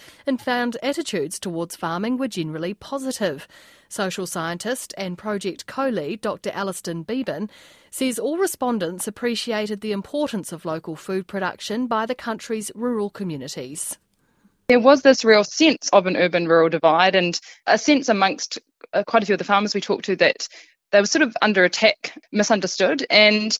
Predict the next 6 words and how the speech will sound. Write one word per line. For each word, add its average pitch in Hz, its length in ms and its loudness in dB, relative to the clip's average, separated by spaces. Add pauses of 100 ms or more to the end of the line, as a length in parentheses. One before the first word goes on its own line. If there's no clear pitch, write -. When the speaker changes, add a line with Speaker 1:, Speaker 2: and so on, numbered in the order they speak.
(160)
Speaker 2:
what 247 260 4
we 349 220 4
found 220 400 6
that 226 200 6 (120)
actually 240 800 6 (580)
there 277 360 8